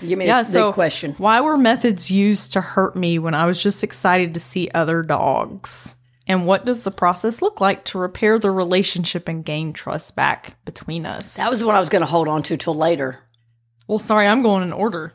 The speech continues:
Speaker 1: I see that. And it, yeah, so that's Donna and Miss T.
Speaker 2: Oh, okay.
Speaker 1: Because I
Speaker 2: Well,
Speaker 1: knew I'd mess up
Speaker 2: I'm
Speaker 1: Miss
Speaker 2: sorry,
Speaker 1: T's name,
Speaker 2: but
Speaker 1: which
Speaker 2: the
Speaker 1: is,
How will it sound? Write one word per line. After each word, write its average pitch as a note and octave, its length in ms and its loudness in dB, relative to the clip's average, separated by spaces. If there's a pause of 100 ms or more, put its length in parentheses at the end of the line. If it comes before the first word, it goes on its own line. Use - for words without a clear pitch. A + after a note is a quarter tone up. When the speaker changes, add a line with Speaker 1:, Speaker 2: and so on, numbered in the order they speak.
Speaker 1:
I F#3+ 120 0
see C4 200 -4
that. D3 300 -2
And G3+ 160 -2
it, G#3 180 -2
yeah, F3 240 2
so G3 220 -2
that's F#3+ 280 0
Donna F#3 340 -2
and E3+ 260 -4
Miss E3 160 -6
T. C#3 340 -8 (640)
Speaker 2:
Oh, A#3+ 140 -4
okay. G#3+ 80 2 (100)
Speaker 1:
Because F#3 100 4
I G3+ 60 4
Speaker 2:
Well, G3+ 80 4
Speaker 1:
knew G3+ 80 6
I'd F#3 140 2
mess F#3+ 220 2
up F#3 140 4
Speaker 2:
I'm G#3 80 4
Speaker 1:
Miss - 120 2
Speaker 2:
sorry, F#3+ 240 2
Speaker 1:
T's F3+ 120 -2
name, F#3 280 2
Speaker 2:
but F3+ 80 2
Speaker 1:
which - 100 -6
Speaker 2:
the F#3 60 2
Speaker 1:
is, - 160 -2